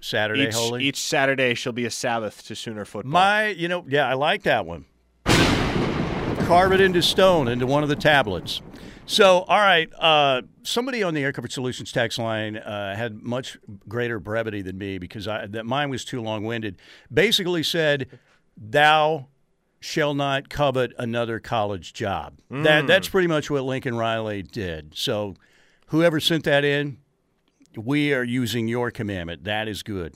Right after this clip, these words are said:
Speaker 1: <laughs> "Thou shalt not overcook your brisket." <laughs>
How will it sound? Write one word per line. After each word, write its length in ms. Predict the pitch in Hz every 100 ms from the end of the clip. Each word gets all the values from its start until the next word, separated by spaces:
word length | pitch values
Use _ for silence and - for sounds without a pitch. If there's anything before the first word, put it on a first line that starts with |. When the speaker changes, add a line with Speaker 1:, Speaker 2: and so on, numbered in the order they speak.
| _
Speaker 1:
<laughs> 100 | -
"Thou 300 | 139 - - -
shalt 360 | - 143 98 101
not 200 | 90 98
overcook 640 | 117 113 113 - 123 117
your 180 | 110 101
brisket." 760 | 92 92 90 - 90 80 -
<laughs> 40 | _